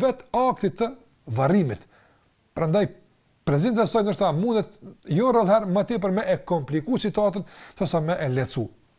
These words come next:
Kjo është për të mirën e saj më tepër se që është për të mirën e të vdekurit.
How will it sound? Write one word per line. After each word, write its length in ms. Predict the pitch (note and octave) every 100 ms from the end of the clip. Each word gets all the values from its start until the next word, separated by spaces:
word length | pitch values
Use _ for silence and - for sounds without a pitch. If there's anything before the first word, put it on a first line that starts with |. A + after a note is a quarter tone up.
| -
Kjo 240 | A3+ A#3+ A#3+
është 180 | - -
për 160 | F3+
të 120 | E3 G#3+
mirën 300 | C#4+ A3 G#3
e 60 | -
saj 160 | G3
më 180 | G3+ B3+ C4+
tepër 320 | B3 B3+ A3 - - -
se 180 | - A3+
që 200 | G3+ G#3
është 160 | D#3 E3+
për 140 | -
të 80 | F#3
mirën 220 | F3+ D3 F3+
e 40 | - _ _ _
të 140 | - G#2+
vdekurit. 460 | F#2+ F2+ G#2+ G2+